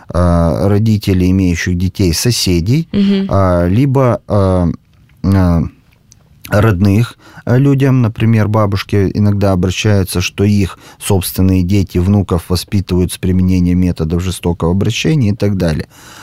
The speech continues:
Speaker 1: А, я констатирую, к со-, с сожалением, что за последние три года мы наблюдаем тенденцию количества, у-, увеличения количества таких обращений. В две тысячи тринадцатом году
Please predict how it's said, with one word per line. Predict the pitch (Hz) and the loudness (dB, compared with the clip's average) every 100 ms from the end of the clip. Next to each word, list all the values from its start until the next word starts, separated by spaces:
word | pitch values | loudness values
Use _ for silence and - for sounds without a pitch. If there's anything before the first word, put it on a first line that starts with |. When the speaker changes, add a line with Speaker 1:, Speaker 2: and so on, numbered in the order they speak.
| - - | -20 -8
Speaker 1:
А, | - 90 90 85 82 67 80 82 87 67 55 - | -2 2 2 2 0 -2 -2 -2 -2 -4 -6 -6
я | 78 104 113 107 - | -2 0 2 0 -2
констатирую, | - 104 - 110 135 131 117 104 58 | -2 -2 -2 -2 0 2 2 0 -2
к | - | -6
со-, | - | -4
с | 95 | -4
сожалением, | - 110 92 98 101 127 147 120 | -4 -2 0 0 2 2 2 0
что | - 98 92 82 - - | -2 -2 -2 -2 -10 -6
за | 101 | -2
последние | 95 95 113 98 98 90 | -2 -2 0 2 0 0
три | 101 | -2
года | 101 120 139 117 | 0 2 2 2
мы | 101 101 95 | 2 2 2
наблюдаем | 95 90 98 101 98 92 87 - - - | 0 0 0 0 2 2 -2 -6 -20 -6
тенденцию | 101 101 107 101 - 92 | 0 2 2 2 0 -2
количества, | 87 101 95 90 - - 131 135 - - - | 0 0 0 0 -4 -2 -2 -2 -10 -16 -2
у-, | 113 | 0
увеличения | 90 - 113 117 107 123 104 98 | 0 0 2 2 2 2 2 2
количества | 104 98 - - 131 | 0 -2 -2 -4 -4
таких | 135 - 135 123 | -4 -4 -2 0
обращений. | 117 113 - 120 110 104 | 0 0 0 0 2 2
В | 95 | 0
две | 98 | -2
тысячи | - 107 - 98 | 0 -2 -2 -4
тринадцатом | 92 101 107 101 - - 95 | -2 0 2 0 -2 -2 -2
году | 95 90 98 87 | 0 0 0 0